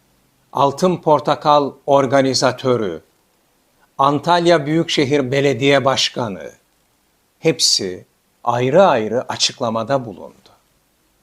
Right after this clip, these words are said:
Muhittin Böcek, Antalya Büyükşehir Belediye Başkanı üstenci bir dille "malum film" diyor. Hakikat binlerce dilde konuşsa da aslında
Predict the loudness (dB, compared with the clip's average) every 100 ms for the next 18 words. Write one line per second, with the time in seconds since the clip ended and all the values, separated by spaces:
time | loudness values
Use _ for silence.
0 | _ _ _ _ _ _ _ _ -6 -2
1 | -2 0 -2 0 2 2 2 -2 -4 _
2 | _ _ _ _ _ 0 0 2 0 4
3 | 2 2 -4 -2 -2 0 0 2 0 0
4 | 0 2 0 -2 -6 -8 -8 -12 0 0
5 | 2 -2 2 2 2 2 0 0 0 0
6 | 0 -4 -20 _ -4 2 4 4 4 2
7 | 0 -4 2 2 2 -2 -4 -10 -14 -14
8 | -16 -20 -20 _ _ _ _ _ _ _
9 | _ _ -4 0 0 0 0 -2 -4 -4
10 | 0 2 4 2 2 0 0 -2 -2 -2
11 | -4 -2 -4 -4 -6 0 0 0 -6 -10
12 | -14 _ _ _ _ _ -4 -2 -2 -4
13 | -6 -6 -10